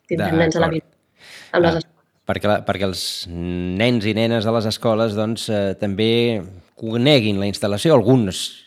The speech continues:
Speaker 2: doncs, doncs ja hi van amb els pares, però altres probablement no.
Speaker 1: Exacte.
Speaker 2: I és la
Speaker 1: Mhm.
Speaker 2: manera que, que la puguin, la puguin conèixer, tot i que, doncs, a més d'un li pot, eh, li podrà sobtar. Abans la biblioteca era una cosa molt,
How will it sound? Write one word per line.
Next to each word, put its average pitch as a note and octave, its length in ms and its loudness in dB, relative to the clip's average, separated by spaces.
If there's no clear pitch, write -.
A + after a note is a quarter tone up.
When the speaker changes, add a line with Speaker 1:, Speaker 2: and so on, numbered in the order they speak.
Speaker 2:
doncs, - 360 -16
doncs E2+ 200 -12
ja A2 120 -2
hi G#2 40 -2
van A2+ 140 -4
amb B2 80 -2
els B2 100 -2
pares, C3 220 2
però A2 120 2
altres A#2+ 280 -2
probablement G#2 560 -2
no. C3+ 160 2
Speaker 1:
Exacte. F3+ 440 0
Speaker 2:
I G#3+ 60 2
és G3 80 -4
la A3+ 100 8
Speaker 1:
Mhm. G#3+ 60 8
Speaker 2:
manera G3+ 240 6
que, F#2 840 0
que A2 100 0
la F#2+ 120 0
puguin, G#2 500 0
la F#2+ 100 -2
puguin C3+ 240 0
conèixer, B2+ 460 0
tot A#2+ 180 -2
i G#2 60 -4
que, C#3 220 0
doncs, F#2+ 200 -6
a G#2+ 40 -2
més G#2+ 200 -2
d'un D3 160 2
li B2 100 2
pot, A2+ 300 0
eh, G2+ 200 0
li G2 100 -6
podrà A2+ 220 0
sobtar. C3+ 400 -2
Abans G2+ 220 -2
la G#2+ 100 0
biblioteca A2 440 -2
era A#2+ 80 -2
una A2+ 120 -2
cosa A2 240 -2
molt, A2 600 0